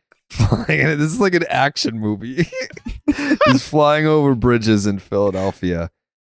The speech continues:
Uh, now he's landed. There looks like there's, like, a convoy there to pick him up, like he's the fucking president.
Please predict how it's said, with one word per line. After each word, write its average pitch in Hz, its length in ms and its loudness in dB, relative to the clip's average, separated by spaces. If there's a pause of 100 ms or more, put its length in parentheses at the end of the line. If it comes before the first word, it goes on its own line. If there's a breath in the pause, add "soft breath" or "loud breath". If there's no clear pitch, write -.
(280)
Uh, 87 600 2
now 101 220 2
he's 101 240 0
landed. 104 500 0
There 101 260 0
looks 110 340 -2
like 107 140 0
there's, 98 180 -2
like, 90 140 -2
a 87 60 -12
convoy 98 640 0
there 87 180 -6
to 82 80 -8
pick - 220 -2
him 90 100 -6
up, 92 160 -2
like 87 120 -8
he's 82 140 -8
the 98 80 -12
fucking 92 340 -6
president. 85 500 -2